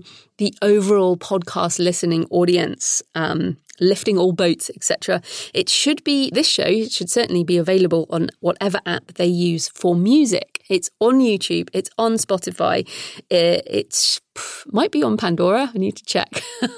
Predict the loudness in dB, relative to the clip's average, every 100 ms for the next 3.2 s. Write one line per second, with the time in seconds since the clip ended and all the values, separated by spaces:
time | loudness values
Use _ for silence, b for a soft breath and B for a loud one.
0 | -6 -6 -6 -4 -2 0 -2 0 0 0
1 | 2 2 4 2 0 -4 _ 0 2 4
2 | 4 2 -2 _ _ -2 -2 0 0 0
3 | -2 -6